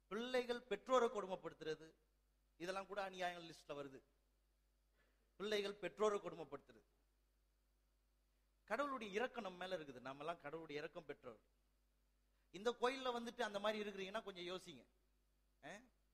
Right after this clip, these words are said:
நாங்க அதெல்லாம் அப்ரூவ் பண்றது இல்ல, அப்படிலாம் போதிக்கிறது இல்ல, அதையெல்லாம் ஒத்து போறது இல்ல.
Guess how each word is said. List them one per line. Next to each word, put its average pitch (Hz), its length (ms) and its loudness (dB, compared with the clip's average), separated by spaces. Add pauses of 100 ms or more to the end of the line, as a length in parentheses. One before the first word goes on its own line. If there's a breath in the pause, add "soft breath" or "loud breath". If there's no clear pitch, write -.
(300)
நாங்க 165 260 0
அதெல்லாம் 160 480 0 (840)
அப்ரூவ் 226 400 4
பண்றது 151 240 -2
இல்ல, 135 200 -2
அப்படிலாம் 160 320 -6
போதிக்கிறது 170 420 -2
இல்ல, 117 200 -10 (580)
அதையெல்லாம் 160 340 -2
ஒத்து 180 240 -4
போறது 165 280 -2
இல்ல. 117 180 -12